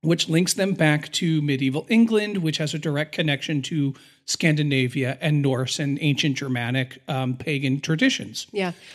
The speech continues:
Speaker 2: Uh, you also have, uh, Theoden in his dying words lamenting to Merry that they won't be able to share a pipe and a, you know, mead in the Hall of Meduseld, and they had promised that they would share stories together, but how ironic is it that they are,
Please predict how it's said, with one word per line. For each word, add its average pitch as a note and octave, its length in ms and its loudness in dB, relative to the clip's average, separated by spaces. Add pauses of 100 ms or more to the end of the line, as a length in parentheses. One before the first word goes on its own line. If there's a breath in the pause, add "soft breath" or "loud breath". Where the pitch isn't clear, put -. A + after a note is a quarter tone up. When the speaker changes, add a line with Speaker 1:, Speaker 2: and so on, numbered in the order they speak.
(100)
Speaker 2:
Uh, G#3 300 4
you A3 160 2
also A3 300 2
have, F3+ 680 0
uh, E3+ 240 0
Theoden F3+ 520 2
in E3+ 100 0
his E3+ 180 -4
dying E3 400 -2
words D#3+ 480 -4
lamenting E3+ 540 -2
to F3 120 -6
Merry D#3+ 360 -2
that - 180 -10
they F3 80 0
won't E3 260 -4
be E3+ 120 -4
able D#3+ 180 -6
to D#3+ 60 -4
share D#3 260 -6
a D#3 60 -6
pipe D#3 360 -6
and D#3+ 120 -6
a, D#3 320 -6
you D#3+ 140 -8
know, D#3 140 -8
mead E3+ 420 -6
in D#3 80 -4
the D3+ 80 -4
Hall D#3+ 280 -4
of D#3+ 80 -6
Meduseld, D#3+ 720 -2
and D#3+ 140 -6 (300 loud breath)
they F#3+ 100 0
had F3 140 -4
promised F3+ 420 -2
that D#3 120 -8
they E3+ 120 0
would D#3+ 160 -6
share E3 200 -2
stories E3 440 -4
together, D#3 420 -4
but D#3 300 -6
how D#3 580 -6
ironic E3+ 500 -2
is D#3 140 -6
it - 140 -10
that D3+ 180 -10
they D#3 240 -4
are, D#3 260 -8